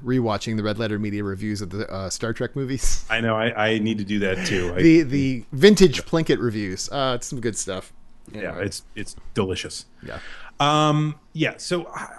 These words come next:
Speaker 2: I really did not like that movie. I, because it's, it's, it's so not Jurassic Park,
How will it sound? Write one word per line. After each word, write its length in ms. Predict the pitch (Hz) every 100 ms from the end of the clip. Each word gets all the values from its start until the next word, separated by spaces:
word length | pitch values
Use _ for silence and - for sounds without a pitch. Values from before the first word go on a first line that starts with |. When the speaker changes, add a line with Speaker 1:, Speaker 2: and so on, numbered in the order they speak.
| -
Speaker 2:
I 80 | 151
really 360 | 117 110 98
did 100 | 90
not 180 | 98 98
like 160 | 95 92
that 140 | 95
movie. 300 | 95 92 87
I, 340 | - 120 139 139
because 300 | 135 143 139
it's, 240 | 139 - 143
it's, 380 | 131 - - -
it's 180 | 127 -
so 360 | - 165 156
not 580 | 139 127 127 131 131 -
Jurassic 480 | 110 113 120 - -
Park, 440 | - 127 127 -